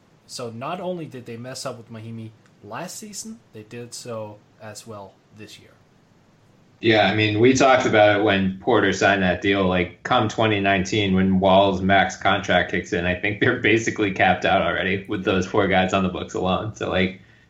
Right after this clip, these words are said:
Speaker 2: this is the Wizards' core for the future. And it feels like they're gonna run into what the Clippers did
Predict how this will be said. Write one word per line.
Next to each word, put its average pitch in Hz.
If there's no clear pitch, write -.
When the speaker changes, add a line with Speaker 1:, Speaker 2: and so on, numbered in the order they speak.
Speaker 2:
this 113
is 120
the 120
Wizards' 107
core 92
for 107
the 95
future. 92
And 90
it 92
feels 110
like 101
they're 98
gonna 95
run 95
into 92
what 95
the -
Clippers 98
did 110